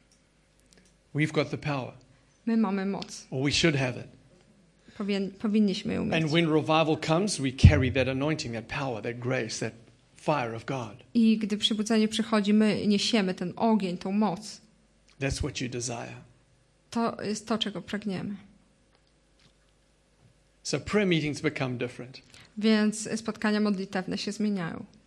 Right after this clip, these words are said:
Speaker 1: Sick come expecting things different. When the sick come, they expect things different.
Speaker 2: I jeżeli, y, chorzy przychodzą, oczekują innych rzeczy.
Speaker 1: Because God's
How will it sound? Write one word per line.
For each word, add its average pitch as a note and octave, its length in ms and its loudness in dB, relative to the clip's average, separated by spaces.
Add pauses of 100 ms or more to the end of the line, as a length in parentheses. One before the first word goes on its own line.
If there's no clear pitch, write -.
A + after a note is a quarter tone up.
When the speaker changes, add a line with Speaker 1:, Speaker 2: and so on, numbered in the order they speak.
(180)
Speaker 1:
Sick - 380 0
come F#3 200 2
expecting D3+ 580 -2
things C3 240 -4
different. B2+ 460 -10 (1500)
When D#3+ 120 0
the D#3+ 60 2
sick - 320 2
come, E3 200 4
they C#3 100 2
expect D#3 420 -2
things C#3+ 280 -2
different. C3 520 -8
Speaker 2:
I A#3 80 -2
jeżeli, G3+ 680 -2 (420)
y, G#3+ 60 -6
chorzy A3+ 240 2
przychodzą, G#3+ 440 0
oczekują G#3 400 -2
innych A3 300 2
rzeczy. - 340 -8 (120)
Speaker 1:
Because D3+ 420 0
God's D3+ 340 0